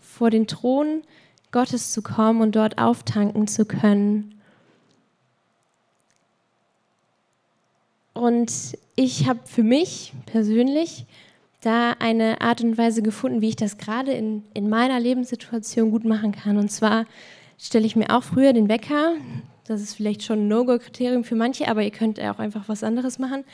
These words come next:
Ich stelle mir früher den Wecker und genieße dann einfach die Ruhe. Also ich stehe dann au-, erstmal auf, sonst würde ich einschlafen, aber ich setze mich dann aufs Sofa und genieße einfach die Stille und sage, „Hey Gott,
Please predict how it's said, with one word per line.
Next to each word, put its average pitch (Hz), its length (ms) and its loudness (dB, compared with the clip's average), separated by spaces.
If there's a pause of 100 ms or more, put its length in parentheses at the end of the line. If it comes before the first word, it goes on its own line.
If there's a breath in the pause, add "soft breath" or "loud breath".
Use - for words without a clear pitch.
(460 loud breath)
Ich 233 120 0
stelle 240 160 4
mir 240 280 6
früher 277 240 4
den 247 160 4
Wecker 294 360 0 (220 loud breath)
und 226 200 4
genieße 240 520 4
dann 254 200 2
einfach 240 400 -2
die 247 180 -4
Ruhe. 240 460 0 (500)
Also 190 160 -10
ich - 120 -10
stehe 190 200 -2
dann 180 100 -4
au-, 190 200 -2
erstmal 185 260 -6
auf, 240 160 -4
sonst 196 180 -6
würde 202 120 0
ich 196 100 -4
einschlafen, 262 480 0
aber 220 140 4
ich 214 100 4
setze 220 220 -6
mich 202 80 0
dann 208 160 2
aufs 202 100 -2
Sofa 311 360 -2 (380 loud breath)
und 226 140 0
genieße 269 760 2
einfach 254 440 0
die 233 120 -6
Stille 285 600 0
und 220 120 -2
sage, 233 300 0
„Hey 247 280 0
Gott, - 400 -2